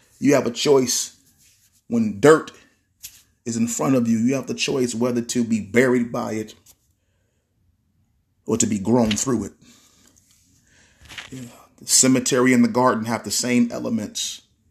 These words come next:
just different results. The cemetery has dirt, but there's bodies, dead bodies. The garden has dirt, but there's fruit, there's trees,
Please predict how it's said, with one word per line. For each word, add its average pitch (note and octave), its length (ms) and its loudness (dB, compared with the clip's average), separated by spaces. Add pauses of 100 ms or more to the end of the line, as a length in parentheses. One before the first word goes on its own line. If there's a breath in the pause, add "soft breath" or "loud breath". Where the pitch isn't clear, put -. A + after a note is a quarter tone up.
(920)
just G#2 360 2
different A#2 360 2
results. G2+ 680 -4 (960)
The A#2 60 -10
cemetery B2+ 640 0
has A#2+ 260 -2
dirt, A#2 400 -2
but A2 160 -10
there's A2 220 -4
bodies, A2 720 -4 (220)
dead B2 240 2
bodies. A2 600 -8 (680 soft breath)
The - 80 -14
garden B2 380 2
has A2 260 -4
dirt, A2+ 340 0
but G#2 120 -10
there's G#2+ 220 -2
fruit, - 540 -2
there's G#2+ 300 -4
trees, C3 680 0